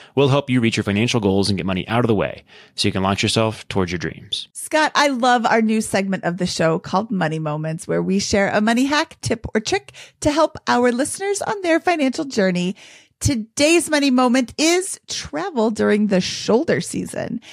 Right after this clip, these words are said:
Speaker 2: This is the time between the high season and the low season when tourism is typically at a lull. Points in spring and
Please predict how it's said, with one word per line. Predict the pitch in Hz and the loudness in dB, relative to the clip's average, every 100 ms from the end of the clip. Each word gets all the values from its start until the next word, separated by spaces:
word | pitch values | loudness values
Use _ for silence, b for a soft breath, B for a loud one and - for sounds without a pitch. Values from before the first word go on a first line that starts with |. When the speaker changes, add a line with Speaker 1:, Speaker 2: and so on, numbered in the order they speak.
| B B | B B
Speaker 2:
This | 294 427 | -2 -2
is | |
the | 466 480 | -2 0
time | 320 262 | 0 0
between | 233 - 254 247 | 0 -2 -2 0
the | 220 | 2
high | 196 - 339 | 0 2 2
season | 392 262 247 247 | 2 0 2 2
and | 226 196 | 2 2
the | 180 | 2
low | 165 196 294 | 2 2 2
season | 359 202 180 180 190 B B B | 2 0 2 2 0 B B B
when | 208 196 | 0 0
tourism | - 359 226 214 208 | -2 2 2 2 0
is | 226 - | -2 -4
typically | - 190 226 - | -6 -4 -6 -4
at | - | -4
a | 175 | -4
lull. | 180 - - - - - | -6 -6 -8 -12 -18 -6
Points | - 247 233 | 0 0 0
in | 139 | -4
spring | 170 - 262 269 269 | -6 -6 -2 0 -2
and | - 185 | -2 -4